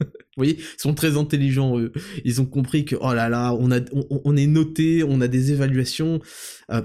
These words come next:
non pas que c'est pas un sy-, c'est un système qui, qui est, euh, qui, qui est hors toute critique, mais, euh, en dehors de toute critique, mais, euh,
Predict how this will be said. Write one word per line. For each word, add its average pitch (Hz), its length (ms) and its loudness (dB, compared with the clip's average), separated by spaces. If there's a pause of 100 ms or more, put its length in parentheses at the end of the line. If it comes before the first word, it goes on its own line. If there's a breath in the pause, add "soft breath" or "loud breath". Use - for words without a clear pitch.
non 131 140 2
pas 127 160 -2
que 127 80 -10
c'est 107 120 -8
pas 107 60 -6
un 104 100 -2
sy-, 104 200 -12
c'est - 120 -8
un 101 60 -4
système 107 320 -8
qui, 92 240 -10
qui 90 320 -10
est, 82 300 -10
euh, 65 120 -12 (460)
qui, - 220 -16
qui 92 240 -8
est - 40 -10
hors - 240 -8
toute 113 180 -8
critique, - 460 -6 (240 loud breath)
mais, 107 320 -2 (300 loud breath)
euh, 95 240 -2
en 104 140 -6
dehors 110 180 0
de 110 80 0
toute - 140 -12
critique, - 260 -4
mais, 101 300 0
euh, 90 100 -4